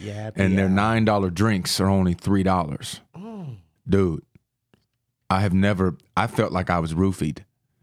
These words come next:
Speaker 2: Like, it was that bad. I had two drinks. I had
Speaker 1: Huh?
Speaker 2: yeah, I had a frozen mule and a frozen lemonade. A frozen, like, strawberry lemonade, something like that.
Speaker 1: So each one of them must have, like,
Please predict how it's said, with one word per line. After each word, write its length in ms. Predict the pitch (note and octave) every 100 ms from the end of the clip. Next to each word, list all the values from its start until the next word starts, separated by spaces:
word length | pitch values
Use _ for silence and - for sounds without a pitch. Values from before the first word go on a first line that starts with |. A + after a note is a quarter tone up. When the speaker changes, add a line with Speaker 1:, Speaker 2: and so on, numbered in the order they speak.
| _ _ -
Speaker 2:
Like, 220 | F#2+ F2+
it 60 | G2+
was 160 | D#2+
that 240 | F#2 F#2+ E2+
bad. 160 | F#2+
I 20 |
had 160 | G2+ F#2+
two 140 | B2+
drinks. 400 | A#2+ B2+ - - - _ _ _ - -
I 180 | F#3+ G3+
had 80 | G3
Speaker 1:
Huh? 140 | G3
Speaker 2:
yeah, 220 | F2+ G2
I 20 | F#2+
had 160 | G#2+
a 40 | F#2+
frozen 440 | A2+ A#2 A#2+ A#2
mule 340 | A2 A#2+ B2 -
and 140 | F#2
a 40 | E2+
frozen 480 | - G#2 G#2+ G#2 G2
lemonade. 440 | G#2 F#2 E2+ B1+ - _ _ -
A 60 | -
frozen, 400 | - G#2+ G#2 G2
like, 160 | F#2
strawberry 500 | - G#2+ G#2 G2 G2
lemonade, 380 | F#2 F#2+ F2+ E2+
something 160 | F2+ E2+
like 140 | E2
that. 180 | E2 D#2
Speaker 1:
So 200 | C#3 A#2+
each 220 | D3 C#3
one 160 | C3 B2+
of 80 | A#2
them 160 | A2+
must 200 | A2 G#2
have, 340 | A2+ G#2 F#2 F2+
like, 260 | F#2 -